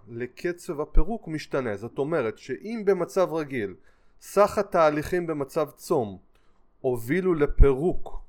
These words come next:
שימו לב, לפירוק שריר בגודל X, אז עכשיו, לאחר שאנחנו, אה, מתאמנים, סך התהליכים מוביל לפירוק של חצי X. זאת אומרת שעכשיו אנחנו לא רק שנבנה יותר לאחר שאנחנו אוכלים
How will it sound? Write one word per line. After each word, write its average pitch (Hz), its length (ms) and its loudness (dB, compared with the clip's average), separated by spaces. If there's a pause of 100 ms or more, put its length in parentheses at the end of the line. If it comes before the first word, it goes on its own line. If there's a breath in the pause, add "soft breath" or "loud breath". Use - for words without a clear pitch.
(100)
שימו 143 320 -4
לב, 127 240 2
לפירוק 190 560 6
שריר 104 400 -8 (100)
בגודל 123 560 0 (280)
X, - 60 -20 (840)
אז 117 200 -6
עכשיו, 240 420 0
לאחר 170 360 0
שאנחנו, 120 640 -6
אה, 107 240 -8
מתאמנים, 214 680 -6 (300 soft breath)
סך - 340 -4
התהליכים 202 720 0
מוביל 170 460 -2
לפירוק 196 520 4
של 196 260 -2
חצי 190 640 -8
X. - 60 -20 (260)
זאת 113 220 -16
אומרת 147 380 -2
שעכשיו 196 460 -4
אנחנו 147 380 -6 (440 soft breath)
לא 123 120 -2
רק 214 240 -4
שנבנה 165 640 0
יותר 147 540 0
לאחר 110 400 -6
שאנחנו 101 500 -12
אוכלים 269 560 -10